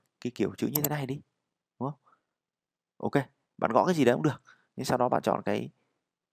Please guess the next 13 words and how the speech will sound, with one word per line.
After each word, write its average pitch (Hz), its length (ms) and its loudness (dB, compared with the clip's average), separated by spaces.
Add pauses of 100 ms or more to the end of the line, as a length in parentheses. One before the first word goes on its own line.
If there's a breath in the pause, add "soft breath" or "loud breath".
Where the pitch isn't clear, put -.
(180)
à, 101 200 -6 (640)
caption, 120 380 0
ví 113 100 -2
dụ 135 80 0
bạn 110 180 -2
có 127 60 -12
thể 113 120 -2
để 92 120 0
thế 101 80 -4
này, 131 300 -8 (440)
để 92 140 -4
thế 117 120 -2
này, 139 240 -6